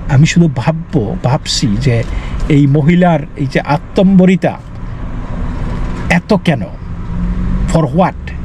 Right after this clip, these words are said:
এই শো অফের কী প্রয়োজন ছিল? তো দর্শক, কাউকে, মানে,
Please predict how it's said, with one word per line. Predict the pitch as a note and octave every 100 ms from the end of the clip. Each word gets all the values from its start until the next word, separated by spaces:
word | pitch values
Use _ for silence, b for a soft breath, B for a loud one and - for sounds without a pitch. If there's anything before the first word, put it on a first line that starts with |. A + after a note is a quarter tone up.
| -
এই | G3 A#3
শো | - G#3 G#3
অফের | G#3+ G#3+ F#3+
কী | - F#3+
প্রয়োজন | F3 D3+ C#3 G#2
ছিল? | - D2 - - - - - - - - - - - - - - - - -
তো | D4
দর্শক, | A3 A3+ - C#4+ - -
কাউকে, | G#3+ F#3+ B3 B3 A#3 - - - - - - -
মানে, | F3+ F3 E3 D3+